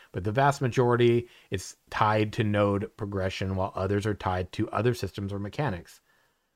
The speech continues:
That was really good to hear, because when we talk about the zones of influence for nodes, and the zones of influence,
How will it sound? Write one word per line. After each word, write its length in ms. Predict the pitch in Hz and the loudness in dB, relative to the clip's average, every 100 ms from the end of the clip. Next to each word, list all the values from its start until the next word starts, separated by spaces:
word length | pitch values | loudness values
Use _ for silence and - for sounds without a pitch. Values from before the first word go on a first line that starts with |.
| _ _ _ | _ _ _
That 80 | 110 | 4
was 160 | 135 117 | 6 6
really 420 | 127 123 107 104 - | 4 4 2 -2 -6
good 200 | - 92 90 _ | -4 -4 -6 _
to 100 | - | -10
hear, 380 | 87 143 78 76 _ | -2 -2 -2 -8 _
because 640 | - - 90 85 87 - _ _ _ _ _ _ | -14 -6 -4 -4 -6 -12 _ _ _ _ _ _
when 100 | 98 | -4
we 100 | 101 | -2
talk 260 | 98 110 - | 4 2 4
about 440 | 107 104 92 - _ _ _ | 2 2 0 -8 _ _ _
the 240 | - 101 107 | -14 -6 -2
zones 340 | 104 113 104 | 0 0 0
of 80 | 104 | 0
influence 400 | 110 120 110 101 | 0 0 0 -2
for 140 | - 90 | -2 0
nodes, 600 | 127 107 95 104 - _ _ _ _ - _ _ _ | 2 4 2 -2 -8 _ _ _ _ -20 _ _ _
and 260 | 98 95 | -6 -4
the 100 | 98 95 | -2 2
zones 500 | 113 110 107 104 - | 2 2 0 -4 -6
of 140 | 101 | -4
influence, 540 | 101 101 104 98 - | -4 -2 -2 -2 -8